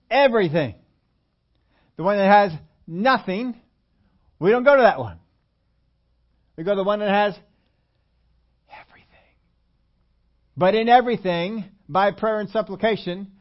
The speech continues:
with thanksgiving." Not complaining. Not complaining. Many times our prayer times are caught up with complaining. But he says,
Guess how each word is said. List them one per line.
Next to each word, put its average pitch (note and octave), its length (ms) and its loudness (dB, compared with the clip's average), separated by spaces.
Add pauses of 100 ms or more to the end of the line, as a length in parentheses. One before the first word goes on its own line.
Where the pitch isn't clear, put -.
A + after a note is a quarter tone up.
(180)
with G#3 320 -2
thanksgiving." A3 580 -2
Not F3+ 200 0
complaining. G#3 560 -4 (2250)
Not C#3 220 -6
complaining. F3 360 -6
Many D#3+ 160 -6
times F3 240 -4
our F3 100 -4
prayer F3 260 -8
times D#3+ 260 -8
are D#3 40 -12
caught D#3 220 -6
up D#3 120 -12
with E3 100 -20
complaining. E3+ 420 -12 (320)
But B2 100 -10
he D3 100 -8
says, D3 280 -8